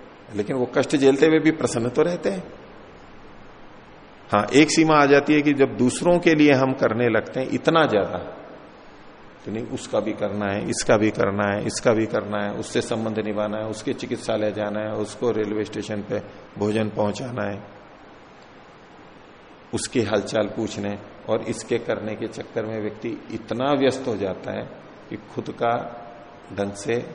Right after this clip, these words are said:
पालन भी नहीं कर सकता। वो नींद ठीक नहीं लेगा, खाना ठीक नहीं खाएगा, नहा धो नहीं पाएगा, उसको विश्राम का समय नहीं मिलेगा, चिंतन का समय नहीं मिलेगा, अपने, अपने कार्य का समय नहीं मिलेगा,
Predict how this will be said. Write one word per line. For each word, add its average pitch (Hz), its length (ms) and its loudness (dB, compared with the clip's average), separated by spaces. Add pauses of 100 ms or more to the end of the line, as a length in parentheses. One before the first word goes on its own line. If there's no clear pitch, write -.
(680)
पालन 104 320 2
भी 107 120 0
नहीं 104 180 0
कर 104 120 -4
सकता। - 400 -12 (720)
वो 92 120 -6
नींद 110 400 -2
ठीक 110 180 -2
नहीं 107 120 -2
लेगा, 98 320 -4
खाना 113 360 -2
ठीक 107 320 -2
नहीं 107 140 -2
खाएगा, 98 420 -2
नहा 104 240 2
धो 117 140 4
नहीं 113 160 -2
पाएगा, 101 520 -6 (100)
उसको 95 220 -10
विश्राम 117 420 -6
का 117 140 -4
समय 107 280 -8
नहीं 107 120 -8
मिलेगा, 98 400 -8 (1200)
चिंतन 110 260 -4
का 113 180 -2
समय 110 280 -6
नहीं 107 120 -6
मिलेगा, 104 380 -6
अपने, 104 360 -6
अपने 104 420 -10
कार्य 110 340 -2
का 113 120 -2
समय 107 280 -6
नहीं 104 140 -6
मिलेगा, 101 460 -4